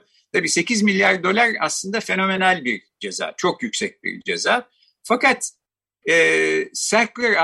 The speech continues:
ailesinden mesela kimse hapse girmiyor. Bu zaten on üç milyar dolar kadar parası olan bir aile olduğundan evet paraları azalıyor ama yine de milyarlarca dolara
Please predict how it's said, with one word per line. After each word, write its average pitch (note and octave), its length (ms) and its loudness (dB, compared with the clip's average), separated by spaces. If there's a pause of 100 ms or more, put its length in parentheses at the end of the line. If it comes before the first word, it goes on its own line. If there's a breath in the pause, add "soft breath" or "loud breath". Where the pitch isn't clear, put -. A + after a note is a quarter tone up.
ailesinden E3+ 1600 -4
mesela C3+ 420 0
kimse D#3 340 -4
hapse E3 380 2
girmiyor. D3 760 0 (120)
Bu D#3+ 100 -4
zaten D3 540 2 (160)
on D3+ 180 2
üç - 220 -2
milyar B2 500 4
dolar B2 360 4
kadar A#2 300 0 (260)
parası B2 360 2
olan A#2 360 2
bir A2 260 2
aile A2+ 220 0
olduğundan G#2+ 500 -2
evet D#3+ 340 0
paraları B2+ 440 4
azalıyor D#3+ 400 -2
ama A#3 200 2
yine C3 300 -4
de G3 60 -8
milyarlarca D3+ 840 2
dolara C#3 440 2